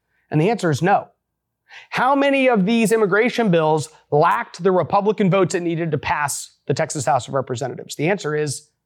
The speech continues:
none. Legislation that would have said, "Hey, we need E-Verify." Uh, Governor Ron DeSantis, the state of Florida, they said, "We need E-Verify." They passed an E-Verify bill. Okay, did they do that because they got rid of Democrats? No, they did that because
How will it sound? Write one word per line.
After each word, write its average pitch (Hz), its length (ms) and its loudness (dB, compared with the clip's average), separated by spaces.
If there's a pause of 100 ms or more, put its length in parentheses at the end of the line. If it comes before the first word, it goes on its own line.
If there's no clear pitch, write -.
(260)
none. 131 220 2 (1400)
Legislation 233 680 2
that 214 120 2
would 208 120 2
have 190 100 2
said, 208 180 2
"Hey, 185 260 0
we 208 180 2
need 214 180 4
E-Verify." 202 640 2 (360)
Uh, 180 280 2
Governor 220 280 2
Ron 233 220 2
DeSantis, 247 540 0
the 170 100 0
state 233 180 2
of 220 100 0
Florida, 254 300 4
they 247 140 4
said, 254 380 0 (160)
"We 233 100 4
need 247 200 2
E-Verify." 240 560 2 (140)
They 175 120 0
passed 196 400 -2
an 175 80 2
E-Verify 156 500 2
bill. 113 220 -10 (500)
Okay, 185 300 -2 (120)
did 185 140 2
they 170 120 2
do 185 180 2
that 254 260 2 (220)
because 196 360 0
they 196 120 2
got 196 120 2
rid 185 120 2
of 156 100 2
Democrats? 240 600 0
No, 208 160 2
they 185 140 2
did 214 220 0
that 214 300 -2
because 185 480 -2